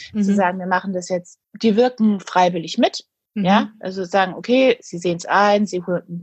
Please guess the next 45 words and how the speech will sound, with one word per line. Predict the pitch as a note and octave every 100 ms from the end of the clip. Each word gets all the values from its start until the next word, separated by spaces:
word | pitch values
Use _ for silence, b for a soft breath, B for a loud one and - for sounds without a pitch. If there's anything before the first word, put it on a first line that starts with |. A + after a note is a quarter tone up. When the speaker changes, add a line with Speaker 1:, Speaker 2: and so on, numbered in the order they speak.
| -
Speaker 2:
holen | - F3+
sich | E3
Hilfe, | - B3 A#3 F#3+
sie | F3 E3+
stellen | - E3+ F3
diese | F3+ F3 D#3+
Zustände | - A3 G3 F3+ -
auch | -
ab | E3 -
und | F3+
so | F3
weiter. | D#3 D3+ D3+ D3 B B B B _
Dann | - G3 G#3+
gehen | G3+ G3+ F#3
wir | F3+ -
auch | E3 E3
noch | E3+ D#3+
nicht | E3+ E3
ans | B2+ C#3
Gericht, | - D3+ C4+ - - _ _
sagen, | F3+ F3+ F3+ F3+
okay, | E3+
du | F3+
musst | F#3+ -
aber | G#3 G3+
jetzt | F#3
eine | F#3
S | F3
P | - E3
V | - F3
nehmen, | A3 A#3+ A#3
in | A3 C#3+
Anführungsstrichen. | G#3+ B3+ A#3+ - C4 B3 C4+ C4+ _ _ _ -
Du | G3
musst | F#3+ A#3 -
freiwillig | - G3+ G#3 A#3 A#3+
eine | G#3
<laughs> |
S | F3
P | -
V | G#3+ - B3+
nehmen, | A#3 C4 B3+
sozusagen. | A3+ A3 A3+
Speaker 1:
Ja, | G3 F#3 F#3
ja, | F3+ F3+